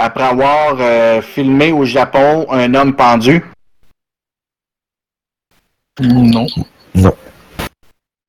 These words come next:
Speaker 1: Je le
Speaker 2: J'ai
Speaker 1: nommerai
Speaker 2: vaguement vu une référence à ça passer, mais très vite faite, sans, sans avoir de détails, là.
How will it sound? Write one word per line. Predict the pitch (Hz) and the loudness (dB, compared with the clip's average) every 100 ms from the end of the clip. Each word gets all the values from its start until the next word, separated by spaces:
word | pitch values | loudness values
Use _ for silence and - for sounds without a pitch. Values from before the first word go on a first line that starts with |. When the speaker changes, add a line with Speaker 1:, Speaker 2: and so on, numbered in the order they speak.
| - | -10
Speaker 1:
Je | 110 135 | -4 -2
le | 139 | 0
Speaker 2:
J'ai | |
Speaker 1:
nommerai | 170 220 208 | -2 0 0
Speaker 2:
vaguement | 170 175 165 165 165 165 143 | 0 -4 -6 -4 0 0 0
vu | 143 180 208 | -2 0 0
une | 160 | 0
référence | 139 165 - 165 143 170 190 185 - | 0 -2 0 0 2 0 0 -2 -2
à | 135 | -2
ça | 123 - 170 185 - | -2 -2 -2 -4 -4
passer, | 151 135 131 165 180 | -2 0 2 0 -2
mais | 160 139 | -4 -6
très | - 160 | 0 0
vite | 147 131 | 2 -2
faite, | - 170 - | -2 -4 -4
sans, | - 147 139 135 | -8 -8 -6 -6
sans | - | -2
avoir | 156 151 139 135 143 151 | 0 2 0 2 0 0
de | 135 | -2
détails, | 131 123 143 208 202 | -4 -4 -4 -2 -2
là. | 196 | -2